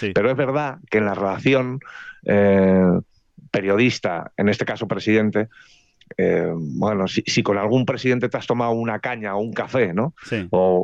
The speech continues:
Speaker 2: o algo más, ¿no? O te has ido a cenar, desde luego era con, con alguno de estos, ¿no?
Speaker 1: Exacto.
Speaker 2: Eso, eso eso, eso era así, ¿no?
Speaker 1: <laughs> Era, era otra, otra época totalmente distinta, sí, sí. Que, mm, bueno, pues, eh, nada, eso, eso es un poco lo que,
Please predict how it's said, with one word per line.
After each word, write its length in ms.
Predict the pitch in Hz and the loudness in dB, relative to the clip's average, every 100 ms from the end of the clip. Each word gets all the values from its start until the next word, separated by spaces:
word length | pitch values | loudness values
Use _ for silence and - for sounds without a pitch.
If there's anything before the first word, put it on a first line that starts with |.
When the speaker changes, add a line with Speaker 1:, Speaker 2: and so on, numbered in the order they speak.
| 87 | 2
Speaker 2:
o 80 | 104 | 2
algo 220 | 123 220 | 0 -2
más, 180 | 143 117 | -4 -4
¿no? 220 | 107 139 | -4 -2
O 60 | 95 | -2
te 80 | 117 | -4
has 80 | 127 | -2
ido 100 | 120 | -2
a 60 | |
cenar, 340 | 117 113 127 - | 0 -2 -4 -4
desde 200 | 107 104 | 0 2
luego 160 | 110 | 2
era 140 | 120 113 | 0 -2
con, 260 | 95 92 | -4 -6
con 140 | 82 95 | -4 -2
alguno 280 | 92 101 98 | 0 0 0
de 80 | |
estos, 260 | 107 - 82 | 0 -2 0
¿no? 140 | 90 151 | -2 -4
Speaker 1:
Exacto. 340 | 95 - 104 98 | -8 -6 -4 0
Speaker 2:
Eso, 140 | 90 - | 0 2
eso 520 | 104 - 107 101 87 - - _ _ _ | 0 2 2 4 2 -2 -14 _ _ _
eso, 380 | 95 - 127 139 | -2 0 2 2
eso 240 | 107 - 113 | 0 2 2
era 120 | 90 | 2
así, 180 | - 110 | 2 2
¿no? 60 | - - | 2 -2
Speaker 1:
<laughs> 120 | 139 | -6
Era, 300 | - 117 110 | -4 -2 -2
era 280 | - 98 101 | -2 -4 -2
otra, 300 | 104 107 98 113 | -4 -2 -4 -4
otra 260 | 110 107 | -4 -4
época 300 | 98 90 80 | -4 -6 -10
totalmente 420 | 92 90 98 92 | -8 -8 -8 -6
distinta, 400 | 95 - 98 82 | -8 -6 -10 -10
sí, 120 | 78 90 | -12 -12
sí. 100 | 98 - - - - - _ | -12 -14 -20 -20 -20 -20 _
Que, 260 | 147 131 127 | 2 4 4
mm, 1000 | 123 123 120 120 120 117 113 110 98 98 | 0 -2 -2 -2 -2 -4 -6 -6 -8 -2
bueno, 200 | 135 190 | 0 0
pues, 220 | 123 - | -4 -6
eh, 720 | 120 117 113 110 107 101 98 95 | -4 -2 0 -2 -2 -2 -2 0
nada, 260 | 131 190 - | 0 -2 -4
eso, 180 | - - | -6 -6
eso 180 | 135 160 | -2 0
es 60 | |
un 80 | 151 | 0
poco 240 | 156 143 | 0 2
lo 120 | 156 147 | 2 2
que, 760 | 151 147 147 147 143 139 139 | 2 2 2 0 0 -2 -4